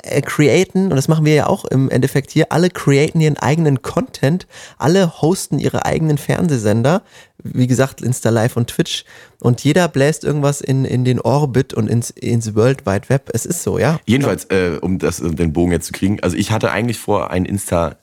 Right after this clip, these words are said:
Speaker 2: Live-Video zu machen, dass uns ein paar Leute irgendwie, die es nicht geschafft haben, zugucken können.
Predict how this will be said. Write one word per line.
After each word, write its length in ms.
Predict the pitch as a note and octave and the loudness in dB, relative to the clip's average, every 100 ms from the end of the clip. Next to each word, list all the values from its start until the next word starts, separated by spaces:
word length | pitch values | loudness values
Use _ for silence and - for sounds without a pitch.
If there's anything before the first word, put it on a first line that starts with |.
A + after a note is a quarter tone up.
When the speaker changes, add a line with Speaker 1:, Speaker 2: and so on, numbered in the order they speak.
| _ | _
Speaker 2:
Live-Video 720 | E2 D#2+ E2+ G#2 D#2+ D2+ B1+ G1+ | -4 -2 -2 -4 -6 -8 -8 -14
zu 160 | - | -16
machen, 220 | - F2+ | -12 -8
dass 160 | F#2 D#2 | -8 -8
uns 340 | - D#2 D#2 | -8 -6 -6
ein 80 | D2 | -6
paar 180 | C#2 C#2+ | -6 -4
Leute 240 | C#2+ C#2 | -4 -4
irgendwie, 300 | C#2 C#2+ C#2+ | -8 -8 -8
die 100 | C#2 | -8
es 160 | C2+ - | -10 -6
nicht 360 | D#2+ D#2 - _ _ - - - _ | -6 -6 -12 _ _ -20 -20 -20 _
geschafft 320 | - E2 D#2+ | -6 -4 -2
haben, 120 | D#2 C#2 | -4 -4
zugucken 320 | G#2 F#2+ D2 | -4 -4 -2
können. 240 | D#2+ F#2 | -2 -4